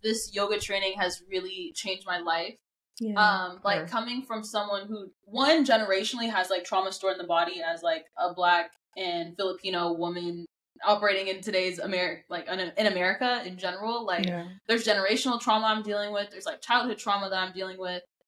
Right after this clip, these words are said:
Speaker 1: Um, and then, like, you know, your everyday traumas that happen,
Speaker 3: Yeah.
Speaker 1: um,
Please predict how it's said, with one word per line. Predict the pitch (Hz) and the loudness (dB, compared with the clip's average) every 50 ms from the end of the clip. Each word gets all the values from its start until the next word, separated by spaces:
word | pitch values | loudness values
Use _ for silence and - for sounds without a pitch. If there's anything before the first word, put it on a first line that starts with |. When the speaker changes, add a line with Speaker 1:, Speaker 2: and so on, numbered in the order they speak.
| _ _ _ _ | _ _ _ _
Speaker 1:
Um, | 185 196 190 180 175 175 - | 4 6 6 6 6 4 2
and | 202 208 208 | 2 2 2
then, | 208 202 | 2 0
like, | 202 202 196 190 220 | 0 0 0 0 0
you | 226 | 0
know, | 220 208 | 0 2
your | 208 208 - | 2 2 2
everyday | - 202 214 226 226 214 202 196 190 | 2 2 0 0 0 -2 -2 -2 -4
traumas | 196 - - 208 196 196 196 196 190 185 185 185 - - | -6 -4 -2 0 0 2 2 0 0 -2 -2 -4 0 2
that | 196 180 180 | 2 2 2
happen, | - - 202 190 202 220 - 208 196 185 185 180 180 190 - _ _ _ _ _ _ - | 2 2 4 4 4 2 0 -4 -4 -4 -6 -8 -10 -12 -14 _ _ _ _ _ _ 0
Speaker 3:
Yeah. | 196 196 190 190 180 | 2 4 4 4 2
Speaker 1:
um, | 170 170 - | 0 -4 -8